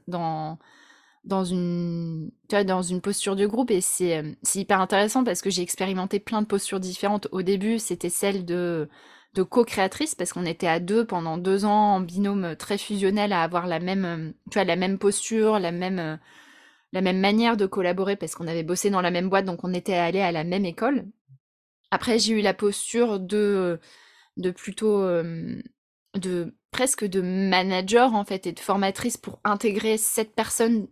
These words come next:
qui sont arrivées quasiment du même coup pour les intégrer, leur donner les outils, les faire avancer. Il y a eu des, d'autres casquettes, en fait, et c'est, euh,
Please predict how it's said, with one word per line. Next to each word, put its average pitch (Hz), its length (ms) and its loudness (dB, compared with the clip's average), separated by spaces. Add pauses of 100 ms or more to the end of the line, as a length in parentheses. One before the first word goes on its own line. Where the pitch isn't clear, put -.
(120)
qui - 100 -14
sont - 160 -6
arrivées 190 380 -2
quasiment 208 560 0
du 190 180 -2
même 190 240 0
coup 233 220 -6
pour - 340 -4 (520)
les 196 200 4
intégrer, 208 600 2
leur 208 240 0
donner 196 260 -2
les 190 240 -4
outils, 220 520 -2
les 202 160 2
faire 185 160 -2
avancer. 214 440 2
Il 220 80 2
y 214 40 4
a 185 40 6
eu 180 80 -2
des, 175 220 -2
d'autres 202 260 0
casquettes, 233 400 2
en 202 80 0
fait, 208 240 -2
et 175 60 0
c'est, 185 360 2
euh, 170 220 -4